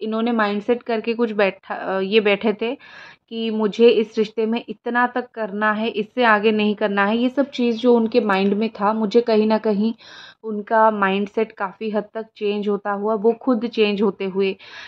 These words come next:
यहाँ पे मुझे दिख रहे हैं। कॉल करेंगे, आपको मैसेज करेंगे, अ, इधर उधर की बातें करेंगे। ठीक है, और एक होता है ना कि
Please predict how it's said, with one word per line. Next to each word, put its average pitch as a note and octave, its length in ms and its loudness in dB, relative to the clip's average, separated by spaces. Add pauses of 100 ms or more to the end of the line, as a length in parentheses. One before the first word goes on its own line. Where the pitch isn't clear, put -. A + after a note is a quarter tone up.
(140)
यहाँ G#3+ 200 0
पे G#3 100 -2
मुझे G#3 220 -2
दिख G#3+ 260 0
रहे G3+ 160 2
हैं। G#3 220 0
कॉल A#3 300 2
करेंगे, G#3+ 400 2
आपको G#3 300 0
मैसेज G3+ 440 -8
करेंगे, G3 600 0 (400)
अ, G3 120 -6
इधर G#3 320 2
उधर A3 240 4
की A#3 140 -2
बातें G3 420 2
करेंगे। G3 460 0
ठीक G3+ 300 -2
है, A3+ 140 -4 (460)
और G3 640 2
एक B3+ 180 0
होता B3 220 8
है A#3+ 120 6
ना B3+ 180 6
कि B3 280 -8